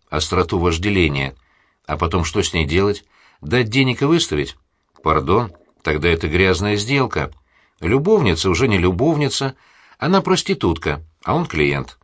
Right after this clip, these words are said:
Горбанев из тех, кто за чистоту в отношениях. Он терпеть не может грязи. Жаждет чувствовать себя единственным желанным мужчиной, что и получает сполна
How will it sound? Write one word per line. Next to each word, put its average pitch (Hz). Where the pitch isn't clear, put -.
Горбанев 80
из 104
тех, 139
кто 98
за 87
чистоту 143
в 90
отношениях. 90
Он 80
терпеть 101
не 92
может 87
грязи. 82
Жаждет 151
чувствовать 139
себя 82
единственным 139
желанным 143
мужчиной, 80
что -
и 101
получает 87
сполна 87